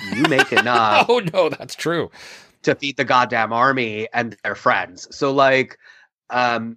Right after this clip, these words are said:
Speaker 1: she had a moving out party. She's now moved to Austin.
Speaker 2: Mm.
Speaker 1: Um, but on her moving out party, she had, like, one of those twelve quart lobster pots.
Speaker 2: Oh, yeah.
Speaker 1: Um, we made one of those full of chili. Like,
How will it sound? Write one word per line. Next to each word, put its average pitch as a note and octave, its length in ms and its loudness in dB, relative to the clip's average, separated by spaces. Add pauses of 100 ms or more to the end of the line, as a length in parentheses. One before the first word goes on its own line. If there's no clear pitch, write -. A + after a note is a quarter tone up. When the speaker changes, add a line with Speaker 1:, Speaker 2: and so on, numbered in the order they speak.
Speaker 1:
she - 200 -4
had C3 140 0
a C3 60 0
moving C3+ 320 -2
out A#2+ 180 0
party. A2 280 0
She's G#2 200 -10
now G#2+ 140 -4
moved G#2+ 260 -8
to - 80 -8
Austin. G#2 640 -4
Speaker 2:
Mm. D#3 60 -6
Speaker 1:
Um, G2 480 0 (180)
but G#2+ 340 0
on G#2+ 140 0
her A2 100 -4
moving A2 320 -4
out D3 220 2
party, G#2+ 460 0 (220)
she - 180 -8
had, C#3 220 0
like, C3+ 180 0
one B2+ 120 -6
of B2+ 60 -4
those A#2+ 140 -4
twelve A#2+ 320 0
quart A#2 320 -2
lobster A#2 360 -2
pots. E3 360 0 (120)
Speaker 2:
Oh, F3+ 100 2
yeah. B2+ 420 2
Speaker 1:
Um, A#2+ 240 -8 (500)
we F#3 180 0
made F#3 340 2
one D3 180 2
of D3 80 -4
those C#3 640 -2 (840)
full C3+ 480 0
of A#2+ 140 -10
chili. G2+ 460 -8
Like, A#2 300 -6